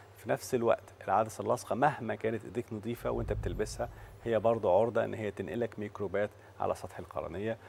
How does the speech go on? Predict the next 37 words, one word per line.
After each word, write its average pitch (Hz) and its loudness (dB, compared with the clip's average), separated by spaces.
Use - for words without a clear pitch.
وكمان 123 0
العدسة 117 6
اللاصقة 107 -2
بتخدش 107 0
سطح - -2
القرنية 98 -4
وبتبقى 92 -2
مدخل 123 2
لأي 143 4
ميكروب 117 -4
يخش - -6
من 95 -8
خلال 95 -4
سطح - -10
القرنية 71 -10
يعمل 101 2
لك 98 -4
قرح. - -6
فبالتالي 98 -2
الم-، 101 -2
الشخص - -2
اللي 90 2
عايز 104 4
يقعد 80 2
بعدسات 78 -2
لاصقة 107 0
على 85 4
طول 139 -4
بننصحه 101 -4
ونقول 104 -4
له: 110 -2
"لأ، 107 2
لو 101 -2
أنت 117 -2
ما 107 4
بتحبش 127 -4
النضارة 120 2